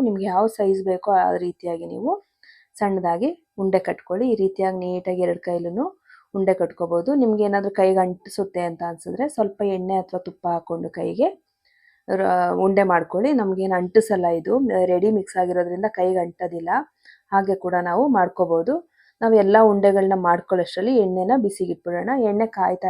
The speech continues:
ಇರಲಿ. ಇಲ್ಲಿ ಸ್ಟವ್ ಹಚ್ಬಿಟ್ಟು ಎಣ್ಣೆ ಬಿಸಿಗಿಟ್ಟಿದ್ದೀನಿ. ಇವಾಗ ನೋಡಿ, ಎಲ್ಲ ಉಂಡೆಗಳನ್ನ ನಾನು ರೆಡಿ ಮಾಡ್ಕೊಂಡಿದ್ದೀನಿ. ಎಲ್ಲ ಉಂಡೆಗಳು ಇಲ್ಲಿ ರೆಡಿ ಆಗಿದೆ. ನನಗೆ ಒಂದು ಐವತ್ತು ಜಾಮೂನ್ಗಳಾಗಿದೆ ಇಲ್ಲಿ. ಇದನ್ನ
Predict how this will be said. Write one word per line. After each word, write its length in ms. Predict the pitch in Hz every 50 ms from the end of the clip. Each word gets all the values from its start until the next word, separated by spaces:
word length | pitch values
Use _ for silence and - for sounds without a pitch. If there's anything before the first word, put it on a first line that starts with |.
| 180
ಇರಲಿ. 220 | 175 170 170 170 175
ಇಲ್ಲಿ 160 | 175 185 226 254
ಸ್ಟವ್ 280 | - - 214 202 202 208
ಹಚ್ಬಿಟ್ಟು 380 | 196 196 - - 175 - - 285 262 208
ಎಣ್ಣೆ 160 | 196 185 196
ಬಿಸಿಗಿಟ್ಟಿದ್ದೀನಿ. 720 | 190 185 185 - 180 175 175 - - 170 165 170 - - 302 392 392 _ _ _ _ - - - _ _
ಇವಾಗ 220 | 208 208 202 196 202 196
ನೋಡಿ, 200 | 190 185 185 185
ಎಲ್ಲ 220 | 180 180 180 185 185 185 185
ಉಂಡೆಗಳನ್ನ 460 | 180 170 175 175 170 170 165 170 170 170
ನಾನು 200 | 170 170 208 269 294
ರೆಡಿ 240 | 240 190 175 180 175 175
ಮಾಡ್ಕೊಂಡಿದ್ದೀನಿ. 640 | 175 165 - _ 175 170 165 160 - 170 170 220 302 415 - _ _ _ _ _ _ _ _ _ _ _ _ _ _ -
ಎಲ್ಲ 180 | 196 196 196 202
ಉಂಡೆಗಳು 460 | 196 190 185 180 180 175 175 170 170 170
ಇಲ್ಲಿ 200 | 170 170 208 294 349 330
ರೆಡಿ 240 | 233 190 175 185 185
ಆಗಿದೆ. 380 | 180 170 165 165 165 165 196 262
ನನಗೆ 300 | 285 254 220 202 202 202
ಒಂದು 200 | 196 190 190 185
ಐವತ್ತು 400 | 180 185 190 196 196 196 196 - 175
ಜಾಮೂನ್ಗಳಾಗಿದೆ 1000 | 180 180 175 175 180 185 190 185 175 175 170 170 165 165 165 175 170 175 165 165
ಇಲ್ಲಿ. 240 | 165 165 175 220 302 392 - - _ _ _ _ _ _ _ _ _ _ _ _ _ _ _ _ _ _ _ _ _ _ _ _ _ _ _ _ _ _ -
ಇದನ್ನ 300 | 226 226 214 220 214